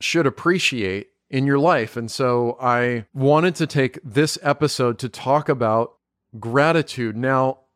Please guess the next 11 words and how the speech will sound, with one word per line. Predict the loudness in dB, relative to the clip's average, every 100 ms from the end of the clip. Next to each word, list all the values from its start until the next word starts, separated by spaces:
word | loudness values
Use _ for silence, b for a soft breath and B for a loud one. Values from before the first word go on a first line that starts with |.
| _
the | -2 -2
big | 0 0 0
question | 0 2 2 0 -4 -4
is, | -4 -4 -6 -10 -16 _
is | 0 0 2
there | 2 2
room | 0 2 2 0
for | -2 -4
gratitude | 0 0 0 -2 -4 -4
in | -4
sales? | -2 0 2 0 -4 -12 -16